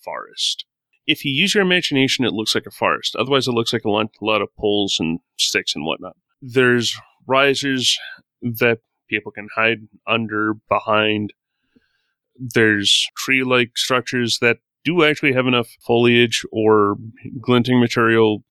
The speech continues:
on it to hide someone. If someone were to, like, run around and try and duck out of the way,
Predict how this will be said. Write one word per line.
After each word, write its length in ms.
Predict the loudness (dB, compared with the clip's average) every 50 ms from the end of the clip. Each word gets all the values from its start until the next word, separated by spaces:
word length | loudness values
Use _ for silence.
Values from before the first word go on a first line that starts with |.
| _ -2
on 200 | 0 0 0 0
it 140 | -2 -4 -6 _
to 260 | -4 0 0 0 0 -2 -4 _ -8 -2
hide 240 | 0 0 0 0 -2
someone. 440 | -4 -4 -2 0 0 0 0 -2 -4 _ _ _ _ _
If 160 | -4 -4 -2
someone 320 | -2 -2 0 0 2 2 2
were 140 | 2 0 0
to, 440 | 0 -2 0 0 2 0 0 -2 -4
like, 180 | -2 -2 -2 -2 -4
run 240 | -2 -2 0 2
around 460 | 2 4 4 4 2 2 0 -4 -6 -10 -14 -16 -20 _ _ -6
and 340 | -4 -4 -2 -2 -4 -4 -4 -8 _ _ _ _ _ _ _ _ _ _ -6
try 200 | -2 0 0 0
and 180 | -2 -4 -4
duck 240 | -2 -2 -2 -2 0
out 140 | 0 0 2
of 80 | 0 0
the 80 | 0
way, 460 | 0 2 4 4 4 2 0 -2 -6